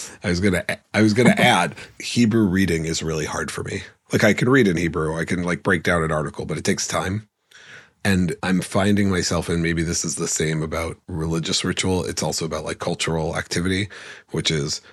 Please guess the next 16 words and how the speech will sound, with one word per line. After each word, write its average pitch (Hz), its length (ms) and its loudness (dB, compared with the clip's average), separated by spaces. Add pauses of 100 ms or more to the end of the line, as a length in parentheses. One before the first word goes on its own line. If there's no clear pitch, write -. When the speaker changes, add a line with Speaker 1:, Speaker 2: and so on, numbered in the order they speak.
(160)
Speaker 1:
I'm 85 100 -4
trying 107 300 2
to 92 100 -2
push - 240 0
myself 76 440 -2
to - 100 -8
do 76 120 -4
things 76 280 -4
that 73 120 -2
are 73 120 -2
hard 98 260 2
for 85 140 -2
me, 78 240 -2 (140)
<laughs> - 180 -20
like 85 280 0 (160)
read 80 460 0